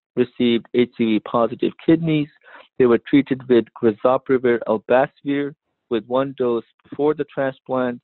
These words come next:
and then daily for twelve weeks after the transplant, and almost everyone achieved an H C V cure and their H C V R N A was undetectable. So thinker one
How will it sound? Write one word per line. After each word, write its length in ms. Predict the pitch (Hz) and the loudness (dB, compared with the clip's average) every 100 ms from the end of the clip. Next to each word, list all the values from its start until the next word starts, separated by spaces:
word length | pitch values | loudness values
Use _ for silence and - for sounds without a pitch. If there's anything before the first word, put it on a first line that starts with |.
| _ | _
and 160 | 120 113 | -10 -6
then 160 | 110 110 | -6 -4
daily 340 | 127 131 127 120 | -2 0 -2 -6
for 120 | 107 - | -8 0
twelve 240 | 123 117 | 2 2
weeks 260 | 113 107 _ _ | -2 -6 _ _
after 320 | 120 127 - | 0 0 -2
the 100 | 135 120 | -8 -6
transplant, 640 | - 117 113 _ 110 107 110 _ - _ _ | -4 -4 -4 _ 0 0 -4 _ -20 _ _
and 80 | - | -6
almost 320 | 117 123 113 - | -2 -2 -4 -6
everyone 360 | - 117 113 107 | -6 -4 -4 -4
achieved 520 | 104 - 110 107 101 - _ _ 107 | -8 -6 -2 -2 -6 -20 _ _ -2
an 120 | 107 | -2
H 160 | - 113 - - | 0 -2 -2 -2
C 80 | |
V 240 | 101 104 95 - | 2 2 0 -2
cure 380 | 107 110 104 107 - - _ _ | 4 4 4 -2 -12 -20 _ _
and 180 | 113 110 | 0 4
their 180 | 107 - | 2 2
H 160 | 117 - - | -2 -4 -8
C 80 | |
V 200 | 107 107 95 | -2 0 0
R 200 | 107 104 | 2 2
N 140 | 104 | 2
A 160 | 101 98 | 0 0
was 240 | 98 98 - | 2 0 0
undetectable. 840 | 110 101 98 - - - - - - _ _ _ _ _ _ _ _ - - | -4 -2 -2 -4 -6 -4 -6 -4 -8 _ _ _ _ _ _ _ _ -20 -2
So 140 | 117 110 - | -2 -2 0
thinker 400 | 160 170 165 143 | 0 0 0 2
one 460 | 127 117 110 107 | 2 0 -2 -6